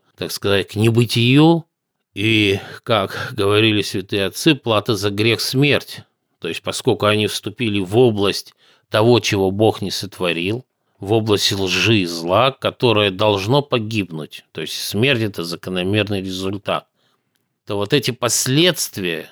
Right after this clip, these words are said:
согрешающего существа Бог берёт на себя. В этом заключается жертва. То есть закон должен быть исполнен. И плата за грех — смерть, и всех,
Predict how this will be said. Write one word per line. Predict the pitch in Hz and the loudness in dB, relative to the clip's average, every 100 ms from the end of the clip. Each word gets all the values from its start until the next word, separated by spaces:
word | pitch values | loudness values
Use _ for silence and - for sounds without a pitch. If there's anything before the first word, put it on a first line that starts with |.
| _ _ _ _ _ | _ _ _ _ _
согрешающего | - 104 90 98 98 127 120 104 87 - 87 82 | -10 -8 -6 -4 0 2 2 2 -2 -6 -8 -8
существа | 78 - 92 - 101 - 123 147 170 160 _ _ _ - | -10 -8 -6 -6 -6 -6 0 0 0 -4 _ _ _ -14
Бог | 90 117 127 | 0 4 4
берёт | 107 110 123 123 | 2 2 2 2
на | 120 | -2
себя. | 95 113 104 104 87 - _ _ _ _ _ | -4 -4 -2 0 0 -6 _ _ _ _ _
В | 87 85 | -8 -2
этом | 120 117 104 | -2 -2 -6
заключается | 101 104 95 107 95 - 95 | -8 -10 -4 -4 -4 -4 -4
жертва. | 95 107 95 - - _ _ _ _ _ _ | 0 0 -2 -8 -20 _ _ _ _ _ _
То | 85 | -10
есть | 85 85 | -8 -4
закон | 113 107 160 185 139 | -4 0 2 4 4
должен | 147 131 135 117 | 4 4 2 2
быть | 123 131 | 0 0
исполнен. | - - 143 117 87 80 - _ _ _ _ | -4 0 2 2 0 -8 -16 _ _ _ _
И | - | -12
плата | 95 127 120 107 | -6 0 0 0
за | 95 107 | -2 -2
грех — | 98 104 101 | 0 2 2
смерть, | - - 110 156 180 156 - - | 0 -2 0 2 2 -2 -14 -4
и | 104 98 | -4 -2
всех, | - - 120 - | -4 0 0 -2